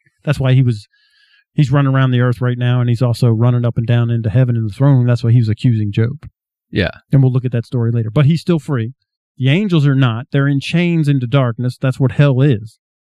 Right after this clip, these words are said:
Speaker 1: Hell is never meant for people.
Speaker 2: Right.
Speaker 1: We created this holding tank for these knuckleheads on the rebellion.
Speaker 2: Yeah.
Speaker 1: And then he spared not the old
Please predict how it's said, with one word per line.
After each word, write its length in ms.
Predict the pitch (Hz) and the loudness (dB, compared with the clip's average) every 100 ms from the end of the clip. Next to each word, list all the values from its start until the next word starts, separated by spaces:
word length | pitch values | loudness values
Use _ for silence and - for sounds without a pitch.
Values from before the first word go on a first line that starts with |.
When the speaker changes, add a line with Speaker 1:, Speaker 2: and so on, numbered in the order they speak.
| _ _ _ | _ _ _
Speaker 1:
Hell 220 | 170 170 | -2 0
is 100 | 160 | -2
never 280 | 156 170 170 | -2 -2 -2
meant 180 | 156 151 | -4 -4
for 120 | 131 | -4
people. 460 | 117 151 135 104 123 _ _ - | 0 0 0 -4 -8 _ _ -10
Speaker 2:
Right. 300 | 107 95 82 _ _ - | -6 -6 -8 _ _ -2
Speaker 1:
We 160 | 165 | -2
created 440 | 147 160 160 147 127 | 0 -2 -2 -2 -2
this 160 | 180 | -2
holding 360 | - 143 135 127 | 0 2 0 -2
tank 480 | - 147 175 - - _ _ _ _ _ | 0 0 0 -6 -20 _ _ _ _ _
for 160 | - 170 | -2 0
these 220 | 160 170 | 2 2
knuckleheads 520 | 160 170 147 135 151 143 | 0 -2 -2 -2 0 0
on 80 | 135 | 0
the 80 | 131 | 0
rebellion. 580 | 131 151 139 107 110 _ | 0 0 -2 -8 -14 _
Speaker 2:
Yeah. 180 | 92 76 - _ _ _ _ _ _ _ _ _ _ _ _ _ _ _ _ _ _ _ _ _ _ _ _ _ _ _ _ | -16 -16 -20 _ _ _ _ _ _ _ _ _ _ _ _ _ _ _ _ _ _ _ _ _ _ _ _ _ _ _ _
Speaker 1:
And 160 | 147 156 | 2 4
then 100 | 160 | 4
he 60 | |
spared 420 | 143 - 175 170 156 | 0 0 -2 -2 -2
not 220 | 151 - | -4 -4
the 120 | 147 _ - | -10 _ 0
old 680 | 254 262 233 156 131 101 | 4 6 4 2 -2 -8